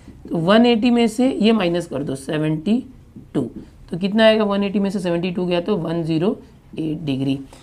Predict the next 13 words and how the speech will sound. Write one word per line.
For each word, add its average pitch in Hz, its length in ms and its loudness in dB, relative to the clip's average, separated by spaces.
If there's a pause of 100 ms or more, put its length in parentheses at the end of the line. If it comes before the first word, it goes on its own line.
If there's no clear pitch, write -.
(140)
तो 254 60 -6
आपको 233 440 6 (260)
एक्सटीरियर 254 540 6
एंगल 262 240 6
मिल 262 180 6
गया 262 260 4 (240)
सेवेंटी 220 460 2
टू 269 160 4
डिग्री, 269 360 6 (420)
इंटीरियर 254 560 8
एंगल 254 240 8
मिल 254 160 8
गया 262 200 6